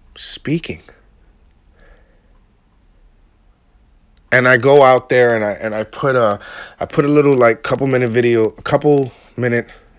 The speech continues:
video, couple minutes, Jesus, couple minutes video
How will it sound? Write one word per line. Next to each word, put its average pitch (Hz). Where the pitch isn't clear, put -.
video, 107
couple -
minutes, 120
Jesus, 82
couple 165
minutes 170
video 113